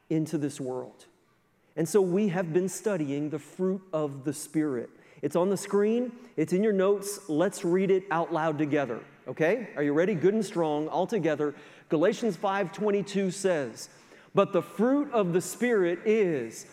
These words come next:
love, joy, peace, patience, kindness, goodness, faithfulness, gentleness, and self-control." And we've been seeing how that your strengths,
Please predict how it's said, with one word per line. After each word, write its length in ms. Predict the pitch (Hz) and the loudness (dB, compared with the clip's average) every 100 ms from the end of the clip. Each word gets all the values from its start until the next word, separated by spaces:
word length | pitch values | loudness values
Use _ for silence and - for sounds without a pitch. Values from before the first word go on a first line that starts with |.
| - | -12
love, 640 | 135 160 233 214 156 117 - - - - | -2 2 4 4 2 -2 -6 -16 -20 -10
joy, 640 | 113 220 240 190 143 113 - - - | 2 6 6 4 2 -4 -8 -18 -20
peace, 800 | - 240 240 165 117 - - - - | -2 0 2 0 -4 -10 -14 -18 -14
patience, 720 | - 226 240 - 165 123 - - - _ | 0 0 0 -2 -4 -4 -10 -18 -20 _
kindness, 800 | - 214 233 233 214 143 117 - - - 143 | -8 -4 0 2 2 -2 -4 -10 -18 -18 -4
goodness, 680 | 127 254 233 165 123 - - - - _ | 2 2 2 0 -2 -8 -14 -16 -20 _
faithfulness, 800 | - 254 - 175 156 135 113 - - - - | 0 2 0 -4 -4 -4 -8 -14 -20 -18 -12
gentleness, 880 | 131 143 262 285 190 147 127 120 - - - - | -2 2 2 2 0 -2 -2 -6 -14 -16 -12 -2
and 180 | 180 170 | 0 0
self-control." 1200 | - 202 185 180 - - 180 151 165 147 127 117 - _ _ _ _ - | 0 0 0 -2 -8 -4 -2 -2 -2 -2 -4 -10 -20 _ _ _ _ 2
And 140 | 226 | 4
we've 140 | 262 220 | 4 4
been 160 | 262 | 2
seeing 480 | 202 - 330 359 349 | 2 2 4 4 4
how 500 | 254 233 233 226 220 - - - - | 0 -2 -2 0 -2 -4 -18 -10 2
that 120 | 233 233 - - | 2 2 -8 0
your 220 | 220 214 | 2 2
strengths, 920 | - - 233 254 339 330 - - - | -2 -8 -2 0 2 -2 -6 -14 -14